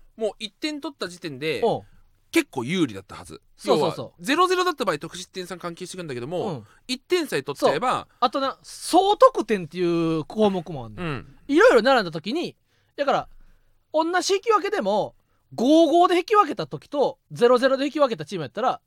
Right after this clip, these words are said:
Speaker 2: 総得点は五五で引き分けてる方が五点入れてるから、同じ勝ち点やった時に、単純に点入れた数
Speaker 1: うん。
Speaker 2: が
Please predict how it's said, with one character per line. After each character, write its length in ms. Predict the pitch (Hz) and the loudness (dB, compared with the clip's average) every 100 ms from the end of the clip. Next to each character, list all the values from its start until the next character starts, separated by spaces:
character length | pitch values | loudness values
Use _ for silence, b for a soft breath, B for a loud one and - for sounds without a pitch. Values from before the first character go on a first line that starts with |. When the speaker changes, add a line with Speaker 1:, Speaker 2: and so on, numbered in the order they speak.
| _ _ | _ _
Speaker 2:
総 360 | - 339 370 | 0 6 6
得 220 | 381 415 - | 6 0 -2
点 180 | 175 | -4
は 140 | 165 147 | -4 -4
五 300 | 156 214 220 | -2 0 2
五 180 | 240 240 | 4 2
で 80 | |
引 60 | 247 | 0
き 100 | 269 | 0
分 80 | 247 | 0
け 100 | 247 | 0
て 80 | 247 | 0
る 100 | 240 | 0
方 140 | 165 | 0
が 180 | 151 127 | -2 -6
五 220 | 139 240 | -4 -2
点 140 | 392 | -2
入 80 | 220 | -2
れ 100 | 180 | -6
て 80 | 185 | -6
る 120 | 185 | -6
か 80 | 139 | -4
ら、 220 | 175 127 _ _ _ _ _ _ - | -4 -4 _ _ _ _ _ _ -6
同 80 | 277 | -4
じ 60 | 311 311 | -2 -4
勝 100 | 240 | -6
ち 140 | 233 | -8
点 100 | 214 | -8
や 80 | 180 | -8
っ 20 | |
た 120 | 151 165 | -8 -12
時 180 | 160 | -12
に、 220 | 311 196 - _ _ | -10 -12 -16 _ _
単 280 | 359 392 370 | -4 -4 -4
純 160 | 349 339 | -6 -8
に 100 | - _ | -10 _
点 140 | 415 427 427 | -4 -4 -2
入 80 | |
れ 100 | 381 | -4
た 180 | - 131 - _ - | -4 -10 -14 _ -12
数 300 | 165 143 156 _ | -10 -10 -14 _
Speaker 1:
う 100 | - | -12
ん。 180 | 131 101 247 | -10 -10 2
Speaker 2:
が 220 | 349 | 2